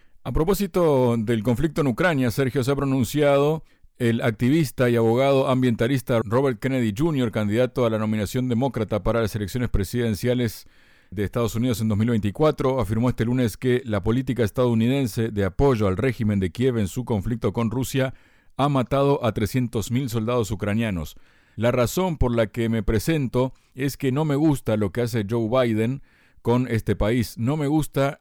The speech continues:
la guerra en Ucrania. Deberíamos haber resuelto esa guerra hace mucho tiempo", declaró a Fox News. También condenó el hecho de que Washington esté enviando ciento trece mil millones de dólares allí a Ucrania cuando hay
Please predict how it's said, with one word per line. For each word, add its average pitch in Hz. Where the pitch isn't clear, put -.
la 101
guerra 127
en 110
Ucrania. 107
Deberíamos 123
haber 131
resuelto 131
esa 107
guerra 123
hace 120
mucho 113
tiempo", 92
declaró 107
a 95
Fox 135
News. 139
También 123
condenó 131
el 120
hecho 131
de 117
que 110
Washington 120
esté 107
enviando 139
ciento 139
trece 127
mil 151
millones 131
de 110
dólares 123
allí 92
a 123
Ucrania 127
cuando 131
hay 135